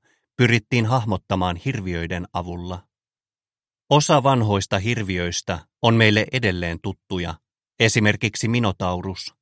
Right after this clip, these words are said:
kykloopit ja kentaurit, mutta valtaosa hirviöistä on unohtunut historian hämärään. Millaisia olivat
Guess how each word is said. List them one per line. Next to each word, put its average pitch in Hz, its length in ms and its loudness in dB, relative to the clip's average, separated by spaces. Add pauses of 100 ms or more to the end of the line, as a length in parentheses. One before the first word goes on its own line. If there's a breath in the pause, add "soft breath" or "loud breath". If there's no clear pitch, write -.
(200)
kykloopit 98 600 0 (320)
ja 117 100 2
kentaurit, 98 840 -2 (500 soft breath)
mutta 120 280 4
valtaosa 117 580 4
hirviöistä 95 720 -4
on 120 220 0
unohtunut 98 580 -2 (100)
historian 90 580 -6
hämärään. 92 640 -8 (1200)
Millaisia 113 520 4
olivat 104 360 -2